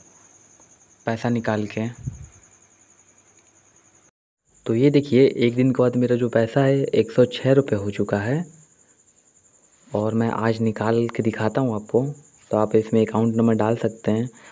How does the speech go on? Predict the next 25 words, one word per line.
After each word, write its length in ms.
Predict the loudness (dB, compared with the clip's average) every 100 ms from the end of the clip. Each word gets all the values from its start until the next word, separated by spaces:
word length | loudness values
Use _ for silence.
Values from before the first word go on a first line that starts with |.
| -16 -4
जो 60 |
मुझे 220 | -2 -2 -2
एक 220 | -2 -4 -8
स-, 240 | -20 -20 -16 -4
direct 420 | 0 2 0 -2
तीस 220 | -2 -2 -2
रुपये 320 | -2 2 2
का 120 | 4
वो 200 | 2 2 0 -4 _ -4
चेक 240 | -2 2
इन 100 | 2
जो 120 | 4
मिलता 280 | 4 2 2
है 100 | 0
daily, 340 | 0 0 0 -2 -4 -18 -20 -20 _ -6
मुझे 180 | -2 -2 -2
तीस 180 | -4 -4
रुपये 200 | -4 0
मिला 200 | 0 0
है 80 | -2
direct। 460 | -2 -2 -4 -6 -18 _ _ _ _ _ _ _ _ _ _ _ _ _ _ -20 _ _ _ _ _ _ -6
तो 60 |
आप 160 | -4 -4
इसमें 260 | -2 0 0
अपना 300 | 0 0